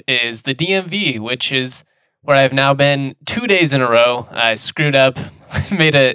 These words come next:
made an appointment for a D M V in a county that I don't live in. I didn't think it mattered, but I couldn't get an appointment in my own county, so I figured, "Hey, why not try Arapahoe County?" Turns out you can't do that, <laughs> which the lady at the counter explained to me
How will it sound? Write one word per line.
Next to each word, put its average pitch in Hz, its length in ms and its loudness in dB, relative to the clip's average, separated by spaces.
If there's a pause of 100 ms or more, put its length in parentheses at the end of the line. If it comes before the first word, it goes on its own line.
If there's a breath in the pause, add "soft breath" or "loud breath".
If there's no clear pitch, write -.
made 131 140 -2
an 131 40 -4
appointment 131 560 -4 (600)
for 120 200 0
a 117 120 0
D 139 240 -2
M 127 140 -2
V 127 340 -4
in 113 80 -4
a 110 100 -2
county 135 320 -4
that 123 140 -4
I 110 60 0
don't 110 260 -8
live 143 160 -4
in. 147 160 -4
I 123 80 0
didn't 117 200 -8
think 117 140 -8
it 113 80 -8
mattered, 123 560 -4
but 107 340 -4 (360)
I 120 80 -8
couldn't 160 220 0
get 147 80 0
an 139 80 -2
appointment 123 580 -2
in 113 140 -6
my 110 160 2
own 190 180 0
county, 120 320 -4
so 120 140 -6
I 113 60 -2
figured, 117 280 -8
"Hey, 117 340 -4 (160)
why 110 300 -6
not 107 240 -6
try 131 160 0
Arapahoe 151 540 0
County?" 98 400 -14 (1040)
Turns 127 340 -2
out 151 320 2
you 180 180 -12
can't 220 320 -6
do 269 140 -6
that, 117 280 0
<laughs> - 20 -20
which 127 300 -2
the 151 200 -4
lady 147 340 0
at 143 120 2
the 143 100 -4
counter 143 380 0
explained 135 640 0
to 143 100 -2
me 127 360 0